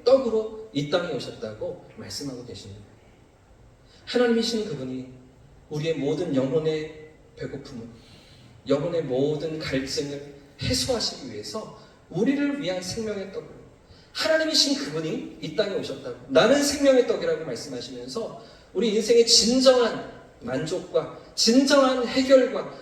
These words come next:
진정한 행복이 당신께 있다는 것을 선포하고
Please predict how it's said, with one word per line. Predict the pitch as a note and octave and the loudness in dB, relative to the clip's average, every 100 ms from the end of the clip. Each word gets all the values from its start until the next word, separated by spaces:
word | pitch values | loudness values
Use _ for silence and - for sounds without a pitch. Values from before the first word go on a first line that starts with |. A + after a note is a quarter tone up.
| - | -2
진정한 | - B3+ D4+ D4+ C#4+ C#4 | 2 4 4 6 6 6
행복이 | C4 E4+ F4 D#4 - - - - - C3+ | 4 4 6 4 2 -4 -6 -14 -10 -6
당신께 | D#3+ F#3 A3+ G#3 G3 | -2 0 0 0 0
있다는 | D3+ E3 D3+ C#3+ | 0 0 0 0
것을 | B2 G3+ C4+ - - | -4 0 -2 -2 -8
선포하고 | - G#3 - D3+ A#2 A2+ - | -4 -4 -4 -6 -6 -8 -10